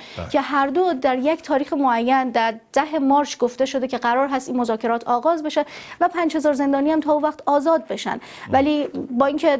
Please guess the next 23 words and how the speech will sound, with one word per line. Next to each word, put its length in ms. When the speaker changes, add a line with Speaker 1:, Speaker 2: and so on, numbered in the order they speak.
Speaker 2:
دولت 360
گفته 260
حاضر 260
نیست 260
این 100
کار 180
رو 80
بکنه، 280
هنوز 320
مشخص 560
نیست 120
که 140
آیا 280
این 160
مذاکرات 580
در 160
دهم 400
مارچ 220
صورت 320
خواهد 380
گرفت 400
یا 100
نه. 140